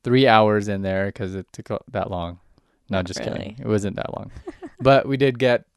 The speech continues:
Speaker 1: food, and I got some sweet clothes that I'm gonna wear to Burning Man.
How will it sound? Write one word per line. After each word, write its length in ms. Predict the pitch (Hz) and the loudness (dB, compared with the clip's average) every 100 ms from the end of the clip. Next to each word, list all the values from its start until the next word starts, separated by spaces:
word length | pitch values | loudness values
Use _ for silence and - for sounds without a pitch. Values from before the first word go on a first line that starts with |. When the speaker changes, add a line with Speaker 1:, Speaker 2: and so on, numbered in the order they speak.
| _ _ | _ _
Speaker 1:
food, 560 | _ 139 131 123 117 | _ 2 4 4 4
and 380 | 110 104 104 95 _ _ - | 0 -2 -8 -12 _ _ -8
I 80 | |
got 220 | 117 110 - | -2 -2 -2
some 180 | 104 | -8
sweet 420 | 92 - 120 117 - _ _ _ _ - | -8 -6 -2 -2 -4 _ _ _ _ -6
clothes 400 | - 127 120 113 | 2 4 4 2
that 180 | 113 107 | 2 4
I'm 260 | 107 107 | 2 0
gonna 160 | 104 104 | -4 0
wear 200 | 104 104 | 2 2
to 60 | |
Burning 340 | 95 104 104 104 | 2 2 2 0
Man. 380 | 101 101 104 | 0 -2 -4